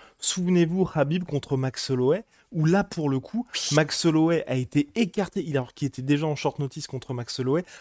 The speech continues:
Speaker 1: pour sauver l'événement à Brooklyn, il a été écarté en pleine fight week parce que les médecins ont dit : « Non, non, non, il est pas apte à combattre », alors que le mec était main event, c'était champion contre,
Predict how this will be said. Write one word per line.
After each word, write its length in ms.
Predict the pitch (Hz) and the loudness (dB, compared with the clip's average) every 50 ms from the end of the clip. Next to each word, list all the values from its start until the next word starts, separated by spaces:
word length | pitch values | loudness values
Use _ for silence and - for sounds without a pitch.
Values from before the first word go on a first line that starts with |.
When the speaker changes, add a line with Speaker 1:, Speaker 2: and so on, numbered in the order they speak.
| - _ | -20 _
Speaker 1:
pour 220 | - - - - | -14 -12 -8 -6
sauver 320 | - - 185 170 156 160 156 | -4 0 0 0 0 0 0
l'événement 460 | 143 139 127 135 135 135 135 127 123 | -2 0 0 0 -2 0 -2 -2 -4
à 40 | 123 | -4
Brooklyn, 460 | 120 127 123 120 - - 180 208 220 214 - - - _ - | -4 -6 -8 -6 -2 0 0 0 0 -2 -6 -14 -20 _ 0
il 80 | 143 | 2
a 20 | 139 | 2
été 320 | 131 127 - 143 143 - - | 2 2 2 -2 -2 -2 2
écarté 580 | - 196 180 - - 175 156 - - - 190 - - | 2 2 2 2 0 -2 -2 -2 -2 -2 -2 -2 -2
en 120 | 143 139 | -4 -6
pleine 340 | 120 - - 196 196 185 175 | -6 -2 2 2 4 4 2
fight 280 | - 185 160 151 - - | 2 0 -2 -2 -2 -4
week 160 | 196 175 - _ _ | -6 -8 -8 _ _
parce 220 | 208 170 - - | 0 0 0 -2
que 100 | - - | -2 2
les 120 | 196 175 160 | 4 4 4
médecins 320 | 165 165 156 - - 175 | 4 0 0 0 -2 -2
ont 40 | 156 | 0
dit : « 100 | 147 143 | 0 0
Non, 160 | 147 151 156 | 0 2 2
non, 100 | 165 165 | 2 4
non, 180 | 170 170 170 - | 2 2 0 0
il 160 | 151 143 139 | -2 -2 -2
est 60 | 131 | 0
pas 160 | 131 151 139 | 2 2 4
apte 260 | - 143 139 - - | 4 2 0 0 -4
à 60 | 135 127 | -4 -4
combattre », 420 | - 131 131 160 190 208 - _ - - - - - | -4 -2 2 2 2 2 0 _ -16 -20 -20 -12 0
alors 180 | - 135 131 - | 0 0 0 2
que 120 | - 147 | -2 0
le 100 | 135 135 | 0 2
mec 220 | 143 170 175 175 151 | 2 0 0 -2 -4
était 180 | 131 - 135 | -6 -4 -4
main 180 | 131 131 131 131 131 | -4 -2 -4 -4 -2
event, 240 | 131 135 170 190 | 0 2 2 2
c'était 240 | 185 - - - 131 | 2 0 -2 -2 -4
champion 420 | - - - 143 127 - - 165 143 | -2 -2 -4 -6 -6 -4 -4 -4 -4
contre, 320 | - 135 123 - 131 117 | -4 -6 -6 -4 -4 -6